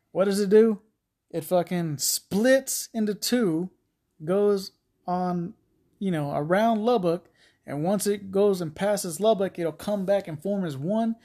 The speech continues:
and then carry on and probably create a tornado or something. So something going on. I don't know what the fuck it is, and it's really annoying because I love storms.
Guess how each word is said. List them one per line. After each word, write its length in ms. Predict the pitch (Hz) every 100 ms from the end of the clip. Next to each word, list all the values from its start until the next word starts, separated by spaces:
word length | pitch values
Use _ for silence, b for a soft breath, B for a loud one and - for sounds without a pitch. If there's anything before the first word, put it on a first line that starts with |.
| b b
and 100 | 143
then 140 | 165 160
carry 320 | 180 180 170
on 180 | 175 165
and 100 | 151
probably 260 | 165 160
create 260 | 156 165 151
a 40 |
tornado 400 | 135 147 143 131
or 140 | 120 120
something. 280 | - 131 - _ _ _ _ _ _
So 220 | - 190
something 380 | 180 214 302 277
going 280 | 233 220 196
on. 300 | 196 196 190
I 120 | 190
don't 100 | 220
know 80 | 202
what 140 | 185
the 60 | 160
fuck 260 | 151 170 165
it 60 |
is, 340 | 160 165 170 - _ _ _ -
and 120 | 160
it's 120 | 165
really 240 | 202 233 208
annoying 360 | 202 220 208
because 220 | 185 180
I 80 | 170
love 400 | 160 170 180 175
storms. 680 | 151 - 185 185 170 131 -